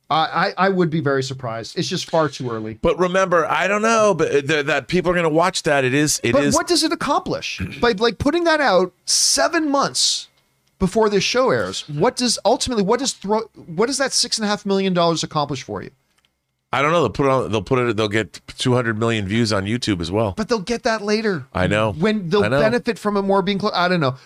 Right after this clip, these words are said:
Speaker 1: We'll see. I'm not gonna say it's impossible, but he's saying fifty-eight percent. What do you think? That they're, we're gonna see, uh,
Speaker 2: Well, since they released the posters, I'd say usually that,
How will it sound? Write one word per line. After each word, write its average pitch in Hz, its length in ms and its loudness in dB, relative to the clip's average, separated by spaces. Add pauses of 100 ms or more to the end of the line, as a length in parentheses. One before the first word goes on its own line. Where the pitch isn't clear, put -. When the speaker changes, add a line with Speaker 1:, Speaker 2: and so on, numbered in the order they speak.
(240)
Speaker 1:
We'll 277 140 4
see. - 300 0
I'm 220 120 0
not 381 140 0
gonna 494 100 2
say 381 120 0
it's 349 120 2
impossible, 220 640 2 (320)
but 226 100 2
he's 311 180 4
saying 359 200 2
fifty-eight 285 500 -2
percent. 202 460 -2 (320)
What 175 160 0
do 214 60 0
you 202 100 2
think? 127 300 -6
That 139 140 -2
they're, 156 140 2 (120)
we're 170 100 4
gonna 165 140 0
see, 160 320 -2
uh, 147 340 4 (760)
Speaker 2:
Well, 185 260 4
since 170 220 -4
they 196 100 4
released 202 360 2
the 202 60 -2
posters, 107 800 0 (640)
I'd 131 260 2
say 156 220 0
usually 151 500 2
that, 120 280 0